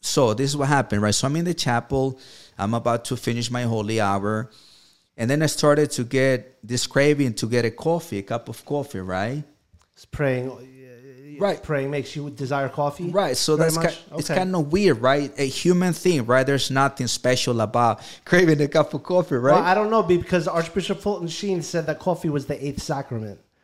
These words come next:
Speaker 1: I agree.
Speaker 2: He did,
Speaker 1: I
Speaker 2: okay?
Speaker 1: agree. <laughs>
Speaker 2: So,
Speaker 1: I
Speaker 2: and I'm
Speaker 1: agree.
Speaker 2: starting to believe that too.
Speaker 1: Yeah. Yo, so, so going back to the story, right? So I went to this place, and as I am parking my car, right?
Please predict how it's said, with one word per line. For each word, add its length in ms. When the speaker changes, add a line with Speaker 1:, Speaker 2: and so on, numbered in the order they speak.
Speaker 1:
I 60
agree. 300
Speaker 2:
He 60
did, 240
Speaker 1:
I 40
Speaker 2:
okay? 320
Speaker 1:
agree. 180
<laughs> 200
Speaker 2:
So, 240
Speaker 1:
I 180
Speaker 2:
and 200
I'm 80
Speaker 1:
agree. 100
Speaker 2:
starting 240
to 60
believe 260
that 200
too. 240
Speaker 1:
Yeah. 280
Yo, 220
so, 300
so 180
going 220
back 180
to 120
the 120
story, 400
right? 240
So 380
I 160
went 380
to 160
this 260
place, 680
and 140
as 220
I 60
am 180
parking 580
my 220
car, 400
right? 440